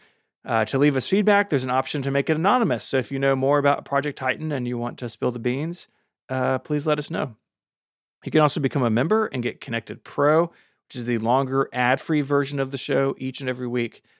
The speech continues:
Like Mike said at the top, we had a really, I think, a really good conversation about, uh, Nintendo and emulators and lawsuits, and, um, what a time. If you want more of us, you can find us online. You can find Federico at mac stories dot net, where he's the editor-in-chief.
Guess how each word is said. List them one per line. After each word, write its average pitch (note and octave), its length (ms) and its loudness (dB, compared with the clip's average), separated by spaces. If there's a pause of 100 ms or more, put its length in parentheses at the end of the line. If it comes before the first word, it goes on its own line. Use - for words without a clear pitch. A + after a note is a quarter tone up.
Like B2 120 2
Mike C3 220 4
said C3 140 6
at - 20 6
the A#2 80 0
top, A2+ 360 2 (300)
we C3 80 2
had B2 60 4
a B2 60 4
really, B2 580 4
I A2+ 60 -4
think, A#2 280 -8
a B2 60 -6
really A2 160 -2
good A2 100 -4
conversation G#2+ 560 -4
about, G#2+ 380 -6 (440)
uh, G#2+ 180 0
Nintendo A2 600 0
and G#2+ 80 -6
emulators G2+ 540 -8
and G#2 80 -14
lawsuits, G2+ 560 -10
and, G#2 260 -12
um, A2 400 -10 (640)
what B2 240 0
a B2+ 40 0
time. G2+ 360 -6 (840)
If C#3+ 120 -4
you F3 80 6
want G3+ 120 2
more F3 220 4
of F#3 100 2
us, G3+ 220 2
you D#3+ 80 -2
can C#3 140 -4
find D#3 340 2
us D3+ 240 2
online. C#3 720 2
You C3 100 -4
can C3 160 -2
find A#2 320 -2
Federico A#2 680 0
at A#2+ 180 -6
mac A#2 300 -4
stories A#2+ 400 -2
dot A2+ 200 -2
net, A#2+ 300 -4
where B2+ 80 -10
he's A2+ 220 -6
the B2 100 -10
editor-in-chief. A2 840 -2